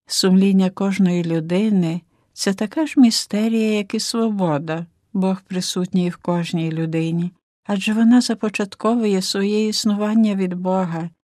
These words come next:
Прихований і невидимий, Господь присутній в кожній людській душі, в глибині серця кожної людської істоти. І праведна совість вміщує у собі промінь Божого світла.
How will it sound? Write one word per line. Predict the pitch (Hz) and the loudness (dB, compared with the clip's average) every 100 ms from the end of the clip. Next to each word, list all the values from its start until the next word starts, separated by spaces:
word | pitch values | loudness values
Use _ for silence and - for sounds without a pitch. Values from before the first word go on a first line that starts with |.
| _ - | _ -2
Прихований | 190 - 226 269 196 180 180 | -2 0 -2 0 2 0 0
і | 175 | 0
невидимий, | 175 165 170 185 202 180 170 170 | 0 -2 0 0 0 -2 -2 -2
Господь | 175 196 - - 247 - | -2 -4 -4 -2 -2 -2
присутній | 220 220 - 247 254 254 226 | -4 -2 -2 0 0 2 0
в | 220 | 0
кожній | - 233 247 254 233 | -2 -2 2 4 4
людській | 202 175 - - 208 | 4 -2 -6 -6 -4
душі, | 208 220 - 156 147 147 _ _ _ _ - | -2 -4 -4 -4 -4 -6 _ _ _ _ -2
в | |
глибині | 180 202 202 220 233 | 0 2 2 4 4
серця | 220 - 226 226 - 214 | 2 0 -2 -2 -4 -4
кожної | - 190 196 220 226 220 | -4 -4 -2 0 2 0
людської | 202 170 170 - 190 196 | 0 -4 -4 -4 -2 0
істоти. | 202 - - 170 165 - 175 190 _ _ _ - | -2 -6 -4 -2 -2 -6 -10 -10 _ _ _ -2
І | 185 | -2
праведна | - 190 202 233 196 190 180 | -2 0 0 2 0 0 2
совість | - 214 240 226 175 185 - | 0 0 0 0 -2 -4 -4
вміщує | 226 233 254 - - 190 190 185 | 4 8 8 6 -2 0 2 0
у | |
собі | 190 - 233 226 208 | -2 -2 0 0 -2
промінь | 196 170 165 175 190 180 | -4 -2 0 2 2 2
Божого | 151 147 170 165 | 0 -2 -4 -4
світла. | 170 - 170 160 - 175 180 | -6 -4 -4 -4 -6 -6 -6